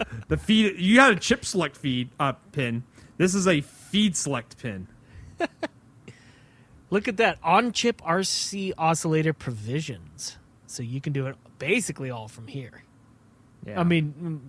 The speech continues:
Speaker 2: mm, with a little bit of off-board stuff. Hmm.
Speaker 1: Have to look more
Speaker 2: Okay,
Speaker 1: into
Speaker 2: so,
Speaker 1: this
Speaker 2: so
Speaker 1: pin.
Speaker 2: that almost makes it seem like your next challenge with this is to make it as <laughs> small as possible.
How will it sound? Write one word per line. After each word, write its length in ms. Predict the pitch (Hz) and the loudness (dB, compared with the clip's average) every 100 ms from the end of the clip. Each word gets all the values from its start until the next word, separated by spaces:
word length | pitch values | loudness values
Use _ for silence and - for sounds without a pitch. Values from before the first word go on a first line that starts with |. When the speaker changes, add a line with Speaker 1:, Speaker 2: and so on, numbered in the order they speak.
| 113 185 | -14 -4
Speaker 2:
mm, 20 | |
with 140 | 151 135 | -4 -2
a 40 | |
little 220 | 131 123 | -4 -6
bit 100 | 123 | -8
of 80 | 120 | -10
off-board 440 | 117 117 127 113 - | -10 -12 -12 -14 -14
stuff. 340 | 120 117 - - _ - _ - _ _ _ _ _ - | -16 -20 -20 -20 _ -20 _ -20 _ _ _ _ _ -6
Hmm. 560 | 147 147 143 135 123 113 - _ _ _ _ _ - - | -2 -2 -2 -2 -4 -8 -12 _ _ _ _ _ -20 -18
Speaker 1:
Have 100 | 269 | -8
to 80 | |
look 180 | 240 220 | -6 -6
more 200 | - 185 180 | -2 4 6
Speaker 2:
Okay, 100 | 220 | 6
Speaker 1:
into 100 | 196 | 6
Speaker 2:
so, 140 | 202 | 6
Speaker 1:
this 120 | 185 180 | 4 4
Speaker 2:
so 60 | |
Speaker 1:
pin. 40 | 185 202 | 4 4
Speaker 2:
that 80 | 208 | 4
almost 340 | 196 180 156 | 4 2 0
makes 240 | 165 156 147 | 0 0 -2
it 100 | 135 | -4
seem 180 | 151 147 | -2 0
like 260 | 139 135 - - 160 | 0 -4 -10 -8 2
your 140 | 151 | 2
next 500 | 143 151 170 - - | 4 2 2 -2 -8
challenge 540 | - 147 131 131 127 127 | -2 0 0 0 -4 -6
with 120 | 123 | -8
this 260 | 131 123 - | -8 -8 -10
is 160 | 135 | -10
to 80 | 139 | -6
make 180 | 135 127 | -6 -6
it 60 | 120 | -10
as 100 | 104 | -8
<laughs> 20 | |
small 440 | - 151 143 190 156 | -6 -4 0 0 0
as 140 | 139 | -8
possible. 540 | - 127 120 127 123 | -10 -12 -12 -14 -16